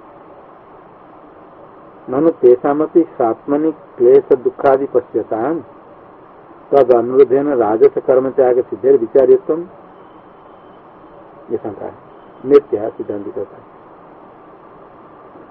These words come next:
तेषामपि ज्ञान निष्ठा सात्मनि क्लेशा दुखादि पश्यताम, अपने में क्लेश दुख देख करके उसके कारण राजस कर्म त्याग करेंगे, ये विचार करना चाहिए। सिद्धांत कहता है, नित्य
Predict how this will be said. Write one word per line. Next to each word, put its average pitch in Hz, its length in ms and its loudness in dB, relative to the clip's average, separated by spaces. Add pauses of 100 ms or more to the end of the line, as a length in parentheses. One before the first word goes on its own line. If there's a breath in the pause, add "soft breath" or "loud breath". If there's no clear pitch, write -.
तेषामपि 139 540 2
ज्ञान 127 340 -2
निष्ठा - 300 -6 (300)
सात्मनि 151 480 -4
क्लेशा 131 420 2 (420)
दुखादि 123 420 0
पश्यताम, 120 440 -6 (920)
अपने 143 260 -2
में 143 100 -2
क्लेश 143 380 4
दुख 131 220 0
देख 123 240 2
करके 139 300 4
उसके - 280 2
कारण 151 400 -2 (500)
राजस 123 460 2
कर्म 131 320 0
त्याग 127 260 0
करेंगे, 170 360 2 (360)
ये 117 100 2
विचार 120 320 0
करना 120 220 -4
चाहिए। 165 300 6 (640)
सिद्धांत 110 400 -8
कहता 110 360 -8
है, 107 80 -10
नित्य 127 420 -2